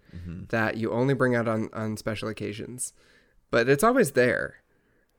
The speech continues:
Speaker 2: And one of the advantages of what I recommend, which is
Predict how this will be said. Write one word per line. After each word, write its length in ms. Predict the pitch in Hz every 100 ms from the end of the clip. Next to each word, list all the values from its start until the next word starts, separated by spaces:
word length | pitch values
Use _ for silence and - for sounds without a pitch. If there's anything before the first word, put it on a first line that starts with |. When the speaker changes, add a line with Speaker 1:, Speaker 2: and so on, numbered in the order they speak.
| _
Speaker 2:
And 720 | 117 113 113 113 110 110 - - -
one 260 | 139 147
of 80 | 151
the 100 | 139
advantages 680 | 117 120 123 120 123 120 113
of 520 | - 113 104 104 113 - _ - _
what 160 | 120 110
I 100 | 143
recommend, 420 | 175 135 113 110
which 200 | 110 120
is 180 | 110